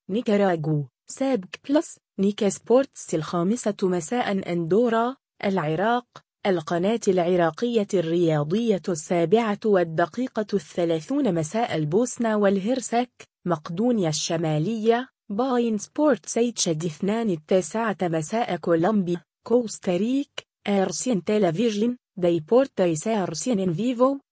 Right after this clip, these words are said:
كاراكول بلاي، ريبريت القناة ستة، تيد ماكس الكويت، الدوري الكويت الممتاز، الخامسة والدقيقة العشرون مساء، القادسية، الجهراء، واحد وخمسون كويت،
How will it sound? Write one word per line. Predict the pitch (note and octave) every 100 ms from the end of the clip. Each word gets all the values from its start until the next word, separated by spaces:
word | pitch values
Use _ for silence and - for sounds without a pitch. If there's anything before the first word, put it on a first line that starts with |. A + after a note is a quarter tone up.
| _
كاراكول | C#4 C#4+ F#3+ - A#3+ G#3+ F3+
بلاي، | F#3+ G#3 B3 - _ -
ريبريت | E3 D#3 G#3 C4 -
القناة | E3 D#3 A3 B3+ A#3 E3
ستة، | D3 B3 - B3 A#3+ A3+ _ _ -
تيد | G#3 F3
ماكس | E3 D3+ - F3+
الكويت، | E3+ - F#3+ B3 C#4+ - _ _ _ -
الدوري | G#3+ F#3 E3+ E3 B3 A#3+ G3
الكويت | D#3 F3 G3+ A#3+ G#3
الممتاز، | F#3+ F3 D#3+ D#3 B3+ A#3
الخامسة | F3+ D#3+ - E3+ F3 D#3 G3+ -
والدقيقة | G#3 F3 D#3+ F3 - A#3 - A3+
العشرون | F#3+ D#3+ D3+ - G#3+ B3+ G3+
مساء، | F3 D#3+ A3+ -
القادسية، | E3+ E3 A3+ G#3+ F#3 F3+ F3+ D#3+ F3+ F3 _ _ F#3
الجهراء، | E3+ D#3 D#3+ D#3+ F3 A3 A#3+ - - _ -
واحد | F3 E3 - A3
وخمسون | F#3 E3+ E3 - F3 D#3+ - F3 F3+
كويت، | F#3+ F#3+ G#3 C4+ C#4+ -